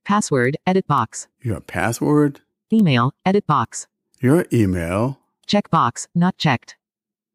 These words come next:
Speaker 2: There's a checkbox that says checkbox not checked.
Speaker 1: You agree to our terms and conditions.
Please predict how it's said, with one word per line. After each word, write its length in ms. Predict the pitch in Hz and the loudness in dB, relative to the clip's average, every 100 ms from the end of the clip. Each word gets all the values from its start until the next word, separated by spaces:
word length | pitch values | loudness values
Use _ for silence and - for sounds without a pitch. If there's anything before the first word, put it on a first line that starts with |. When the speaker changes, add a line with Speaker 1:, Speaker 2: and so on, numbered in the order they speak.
| _ _ _ _ _ _ _ | _ _ _ _ _ _ _
Speaker 2:
There's 200 | - 110 | -2 0
a 60 | 123 | 0
checkbox 640 | - 147 143 117 110 101 | 0 0 0 0 0 -2
that 100 | 110 | -4
says 300 | - 120 104 | -4 -2 -2
checkbox 680 | - - 151 113 107 101 - | -2 -2 -2 -2 -2 -2 -2
not 220 | 113 104 | -4 -4
checked. 460 | - 139 135 - - | 0 0 0 -4 -8
Speaker 1:
You 180 | 202 220 | -2 0
agree 280 | 190 180 190 | 0 0 0
to 160 | 175 156 | 0 0
our 320 | 147 113 117 _ _ _ _ | 0 -4 -8 _ _ _ _
terms 300 | 202 202 190 | 0 0 0
and 100 | 151 | 0
conditions. 600 | 160 160 - 110 107 | 0 0 0 -2 -2